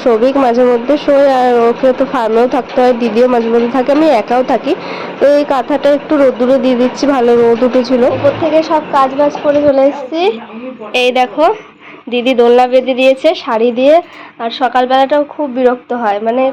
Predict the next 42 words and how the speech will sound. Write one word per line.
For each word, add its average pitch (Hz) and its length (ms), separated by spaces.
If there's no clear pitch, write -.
খুবই 320 360
বিরক্ত 285 400
করে, 202 300
বাইরেও 262 320
থাকতে 294 320
চায় 262 200
না, 262 180
ভিতরেও 262 400
থাকতে 269 320
চায় 262 180
না। 269 180
তাই 240 120
জন্য 240 180
দিদি 247 520
দুই 240 120
তিন 247 220
দিন 254 160
হলো 269 200
এই 285 140
দোলনাটা 233 380
বেঁধে 233 260
দিচ্ছে 247 280
শাড়ি 247 280
দিয়ে, 302 220
আবার 247 220
খুলে 294 320
দেয় 339 180
প্রত্যেক 311 380
দিন। 427 160
এই 254 100
সকাল 240 380
টাইমটা 269 460
একটু 294 300
দোল 226 240
খায়, 247 240
ও 233 100
একা 240 300
একা 247 260
এর 262 200
মধ্যে 240 260
ঘুমিয়ে 247 300
পড়ে, 240 260